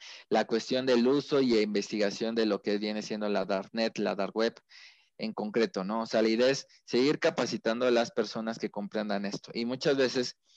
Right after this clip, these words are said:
el gobierno hoy en día lo hemos visto a nivel general, no solamente en México, sino internacional,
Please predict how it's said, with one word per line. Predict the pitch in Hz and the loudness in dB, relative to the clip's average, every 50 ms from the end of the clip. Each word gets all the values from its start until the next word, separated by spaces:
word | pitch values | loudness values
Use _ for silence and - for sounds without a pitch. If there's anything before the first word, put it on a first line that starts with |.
| - - - - - _ | -20 -20 -20 -20 -10 _
el | - 117 120 | 0 2 4
gobierno | 120 117 117 127 131 135 135 | 4 4 4 4 4 4 2
hoy | 131 127 | 0 0
en | 120 113 | 2 2
día | 117 117 | 4 4
lo | 113 120 | 4 4
hemos | 117 113 113 110 | 2 2 -2 -2
visto | 110 110 - - 117 | -4 -6 -4 -4 -4
a | 110 | -2
nivel | 107 98 101 101 101 | -2 -2 -2 -2 -2
general, | - 113 104 101 101 98 98 98 104 - | -4 -6 -4 -2 -2 0 -2 -2 -4 -6
no | - 110 - | -10 -10 -6
solamente | - 117 110 107 98 110 | -4 -4 -4 -4 -4 -4
en | 107 104 | -6 -6
México, | 101 101 - - - 101 | -6 -8 -10 -10 -10 -12
sino | 98 - 104 98 | -10 -8 -10 -10
internacional, | 95 95 - 104 95 95 - - 101 104 107 117 | -10 -10 -10 -10 -10 -10 -10 -10 -8 -8 -8 -10